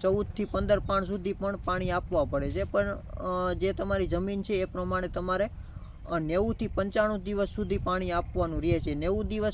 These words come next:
પછી તમે પાણી ના આપો તો પણ ચાલી શકે છે. એટલા માટે હે તમે પાણીનું આ રીતનું મેનેજમેન્ટ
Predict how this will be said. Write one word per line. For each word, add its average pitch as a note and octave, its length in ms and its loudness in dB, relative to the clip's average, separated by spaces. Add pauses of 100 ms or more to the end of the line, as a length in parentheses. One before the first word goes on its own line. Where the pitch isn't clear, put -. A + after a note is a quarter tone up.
પછી G3+ 240 0
તમે G3+ 240 0
પાણી F#3+ 320 -2
ના G3 280 2
આપો F#3 240 -4 (440)
તો F#3+ 120 2
પણ F#3+ 200 2
ચાલી F3+ 300 2
શકે D3 320 -2
છે. D#3 80 0
એટલા F#3+ 260 0
માટે G3 320 -2
હે G#3 100 0
તમે F#3 320 -4 (420)
પાણીનું F#3+ 460 0
આ F#3 40 4
રીતનું F#3 340 -2
મેનેજમેન્ટ F#3 500 -2